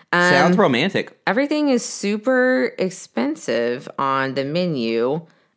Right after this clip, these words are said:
Speaker 1: Uh, so I'm not sure we're gonna get food here. Maybe we can just get some Casey's corn
Speaker 2: If we're
Speaker 1: dog
Speaker 2: spending
Speaker 1: nuggets.
Speaker 2: eighty bucks a person to watch fireworks and eat cupcakes,
Speaker 1: Okay.
Speaker 2: we can definitely spend some money at this bar.
Speaker 1: They do have truffle fries. Those sound really good.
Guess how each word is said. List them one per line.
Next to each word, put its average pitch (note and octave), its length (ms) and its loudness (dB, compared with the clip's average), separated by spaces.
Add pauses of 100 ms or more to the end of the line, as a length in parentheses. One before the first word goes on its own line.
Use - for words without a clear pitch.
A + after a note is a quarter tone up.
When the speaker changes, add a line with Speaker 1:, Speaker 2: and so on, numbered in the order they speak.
(100)
Speaker 1:
Uh, C#3 760 0
so C#3 200 -2
I'm C3+ 160 0
not F3+ 220 0
sure A3 120 -2
we're G#3 140 0
gonna E3 280 0
get C#3 180 -2
food D3+ 400 -6
here. A#2 280 -6
Maybe C3+ 180 -6
we D3 180 -4
can D3 160 -8
just C3 360 -8
get B2 540 -4 (720)
some C#3+ 240 -8
Casey's C#3 540 -6
corn E3 200 2
Speaker 2:
If D3 60 0
we're - 120 6
Speaker 1:
dog C3 40 0
Speaker 2:
spending C#3 320 4 (100)
Speaker 1:
nuggets. C#3+ 140 -2
Speaker 2:
eighty F#3 260 4
bucks E3+ 260 2
a D3+ 60 2
person C#3 400 2
to A#2+ 80 6
watch A#2 280 4
fireworks D3+ 640 2
and A#2 240 -2
eat - 280 -8
cupcakes, - 680 -2
Speaker 1:
Okay. A#2 360 -8 (160)
Speaker 2:
we B2+ 120 2
can C3 200 2
definitely B2+ 340 2
spend B2 260 0
some B2 120 0
money G2 400 0
at G#2+ 180 -2
this G#2 140 -2
bar. C#2+ 280 -2
Speaker 1:
They E3 120 2
do G3 160 2
have A3 120 2
truffle E3+ 300 0
fries. C3 460 2
Those D3+ 200 0
sound D3+ 380 0
really C3 240 -2
good. A#2+ 360 2